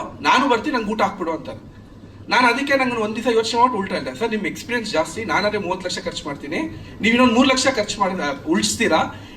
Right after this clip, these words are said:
ನೀವೇ ಮಾಡಿ, ನಿಮ್ ಕೈ ಕೇಳಿ ನಾನ್ ಕೆಲ್ಸ ಮಾಡ್ತೀನಿ" ಅಂದ್ಬಿಟ್ಟು ಹಂಗ್ ಸ್ಟಾರ್ಟ್ ಆಯ್ತು ಸರ್ ಸಿನಿಮಾ. So ಅದಾದ್ಮೇಲೆ ಏನಾಯ್ತು, ಪ್ರೊಡಕ್ಷನ್ ಪಾಯಿಂಟ್ ಆಫ್ ವ್ಯೂ ಅವ್ರ ಒಂದು ಎಕ್ಸ್ಪೀರಿಯನ್ಸ್ ಪಾಯಿಂಟ್ ಆಫ್ ವ್ಯೂ ಅಲ್ಲಿ he know what to do and what not to do.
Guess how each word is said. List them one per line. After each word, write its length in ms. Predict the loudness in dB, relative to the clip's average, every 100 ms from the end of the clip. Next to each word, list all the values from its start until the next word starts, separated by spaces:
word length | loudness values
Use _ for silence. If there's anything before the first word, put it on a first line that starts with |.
| -2
ನೀವೇ 320 | 6 6 8
ಮಾಡಿ, 320 | 6 4 0
ನಿಮ್ 180 | 0 0
ಕೈ 100 | 0
ಕೇಳಿ 160 | 0 2
ನಾನ್ 200 | 0 0
ಕೆಲ್ಸ 180 | -2 0
ಮಾಡ್ತೀನಿ" 300 | -2 -4 -4
ಅಂದ್ಬಿಟ್ಟು 220 | -6 -2 -2
ಹಂಗ್ 120 | 0
ಸ್ಟಾರ್ಟ್ 240 | 0 0
ಆಯ್ತು 180 | -2 -6
ಸರ್ 160 | -10 -12
ಸಿನಿಮಾ. 260 | -10 -10 -12 -18 -20 -20 -20 -20 -8 4
So 60 |
ಅದಾದ್ಮೇಲೆ 500 | 6 8 6 6 2
ಏನಾಯ್ತು, 300 | 2 -2 -4
ಪ್ರೊಡಕ್ಷನ್ 500 | -2 0 2 0 -2
ಪಾಯಿಂಟ್ 200 | -2 0
ಆಫ್ 120 | 0
ವ್ಯೂ 120 | 2 4
ಅವ್ರ 140 | 4
ಒಂದು 180 | 4 0
ಎಕ್ಸ್ಪೀರಿಯನ್ಸ್ 480 | -4 -4 -4 -2 -4
ಪಾಯಿಂಟ್ 240 | -4 -4
ಆಫ್ 140 | -6
ವ್ಯೂ 140 | -6 -6
ಅಲ್ಲಿ 200 | -6 -10 -20 -18 -12 2
he 160 | 4 8
know 200 | 8 6
what 260 | 6 4 2 -4 0 4
to 200 | 6 6
do 140 | 4
and 140 | 4 4
what 280 | 4 4
not 160 | 0 0
to 100 |
do. 80 | -4